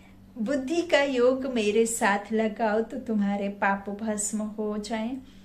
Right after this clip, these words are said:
हों और तुम पुण्य आत्मा बन जाएंगे।" पुण्य आत्मा, पाप आत्मा, देवात्मा, हम्म, लेकिन परमात्मा कहते हैं हम आत्माओं से, हम्म, एक है। पुण्य आत्मा बन जाएंगे, तुम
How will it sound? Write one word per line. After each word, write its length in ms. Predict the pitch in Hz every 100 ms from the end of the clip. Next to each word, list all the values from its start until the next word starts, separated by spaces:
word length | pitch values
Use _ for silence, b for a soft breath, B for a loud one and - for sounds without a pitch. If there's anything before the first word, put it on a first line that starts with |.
| B B -
हों 340 | 247 262 277
और 240 | 226 226 233
तुम 240 | 285 302
पुण्य 500 | - 233 214 202 202
आत्मा 500 | 202 196 196 196 202 - - -
बन 260 | 202 190 190
जाएंगे।" 600 | - 180 - 220 208 - - -
पुण्य 300 | 208 196 202
आत्मा, 420 | 196 196 220 226
पाप 480 | 262 - 202 190 -
आत्मा, 420 | 202 196 - 214
देवात्मा, 840 | 233 233 202 196 196 202 196 208 208
हम्म, 500 | 233 262 - 233 - - - - -
लेकिन 360 | 196 190 202 196
परमात्मा 640 | 196 196 202 196 - 220 262 - B B B B B B B -
कहते 400 | 220 202 196 190
हैं 300 | 208 226 233
हम 260 | 196 196 -
आत्माओं 580 | 190 - 185 196 - 196
से, 300 | - - - - - -
हम्म, 120 | - - - -
एक 280 | 220 220 - -
है। 200 | 214 - - B B - - - - - B B B B 302
पुण्य 240 | 359 320
आत्मा 420 | 240 220 226 226
बन 280 | 220 220 220
जाएंगे, 600 | 226 247 240 247 254 302
तुम 320 | 311 247 226